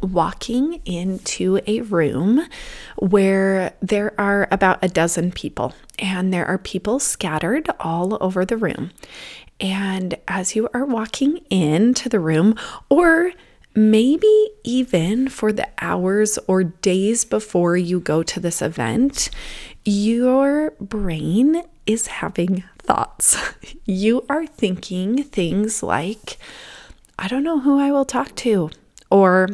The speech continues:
"I don't even know what we will talk about." Or maybe, "What if no one talks to me?"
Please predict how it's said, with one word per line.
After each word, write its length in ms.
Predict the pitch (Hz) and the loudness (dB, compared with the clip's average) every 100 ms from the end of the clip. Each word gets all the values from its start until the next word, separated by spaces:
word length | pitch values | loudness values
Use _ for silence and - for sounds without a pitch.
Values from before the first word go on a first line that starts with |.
| - - | -6 -6
"I 100 | 190 | -2
don't 160 | 294 | 0
even 160 | 359 330 | 0 2
know 120 | 277 | 4
what 200 | 262 226 | 4 2
we 100 | 226 | -2
will 140 | 220 | -4
talk 320 | 214 208 202 - | -6 -8 -10 -8
about." 680 | 185 - 180 240 - - - - - - - - - _ _ - | -8 -4 -4 -4 -6 -12 -20 -20 -20 -20 -20 -20 -20 _ _ -4
Or 100 | 190 | 2
maybe, 640 | 180 190 294 254 220 233 247 _ | 2 4 2 2 0 -2 -6 _
"What 220 | 190 180 | -8 -6
if 280 | 240 - - | -6 -12 -8
no 180 | 202 156 | -6 -4
one 240 | 170 170 | -4 -6
talks 420 | 185 - 185 - - | -8 -12 -12 -12 -12
to 200 | - 160 | -8 -6
me?" 560 | 175 170 202 143 117 | -4 -4 -4 -6 -8